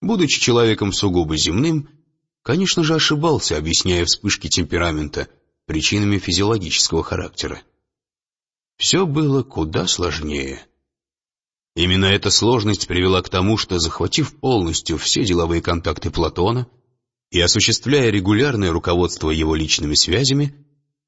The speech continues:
Мария стала самостоятельно расширять круг его знакомств. Теперь уже девочки стали попадать в постель к Платону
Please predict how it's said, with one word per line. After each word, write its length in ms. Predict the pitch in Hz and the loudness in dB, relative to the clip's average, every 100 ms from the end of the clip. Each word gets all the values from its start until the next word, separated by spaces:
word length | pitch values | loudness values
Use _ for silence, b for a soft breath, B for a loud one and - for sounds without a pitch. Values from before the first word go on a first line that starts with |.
| _ - | _ -6
Мария 460 | 85 85 92 143 156 | 0 2 2 2 0
стала 340 | - 147 139 | 0 2 2
самостоятельно 840 | 127 107 98 85 82 85 101 147 147 | 2 2 2 0 2 2 2 0 2
расширять 500 | 127 - 92 98 - | 2 2 2 0 -2
круг 280 | - 87 87 | -2 -2 -2
его 180 | 82 | 0
знакомств. 640 | 90 107 - - - - - _ _ _ _ _ _ _ _ _ _ _ _ - | 0 -2 -6 -10 -10 -10 -14 _ _ _ _ _ _ _ _ _ _ _ _ -2
Теперь 340 | 107 175 214 | 0 2 2
уже 180 | 196 190 | 2 0
девочки 520 | 120 165 170 - 180 | 2 2 0 0 0
стали 300 | - 117 113 | 0 2 2
попадать 400 | 135 143 123 123 | 0 0 0 0
в 60 | - | -2
постель 440 | 123 - 87 95 | -4 -2 0 0
к 80 | - | 0
Платону 560 | 85 - 78 85 135 | -4 -2 -2 0 -2